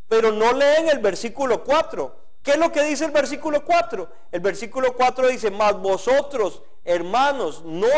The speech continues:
estáis en tinieblas, para que en aquel día seáis sorprendidos como ladrón". Eso implica que nosotros debemos andar en luz.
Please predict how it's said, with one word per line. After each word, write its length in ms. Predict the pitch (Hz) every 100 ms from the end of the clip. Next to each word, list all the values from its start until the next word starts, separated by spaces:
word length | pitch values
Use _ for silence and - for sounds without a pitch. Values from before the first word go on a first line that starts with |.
| 302
estáis 500 | 247 - 226 240 254
en 180 | 269 262
tinieblas, 760 | 240 240 330 311 220 147 - - - - - -
para 340 | 190 185 185
que 80 | 196
en 100 | 185
aquel 460 | 170 226 247 233
día 400 | 254 254 262 294 - - - - -
seáis 600 | - - 208 214 220 277
sorprendidos 1080 | - 254 247 202 175 165 196 240 269 - - - - - - - - - - - -
como 280 | - 185 180
ladrón". 580 | 170 160 190 311 311 170 - - - - - - - - - - - -
Eso 300 | - 214 294
implica 680 | 285 220 - 311 320 330 311
que 120 | 247
nosotros 480 | 214 185 220 285 269
debemos 460 | 220 214 254 277 233
andar 320 | 190 202 220
en 160 | 233
luz. 420 | 240 349 302 -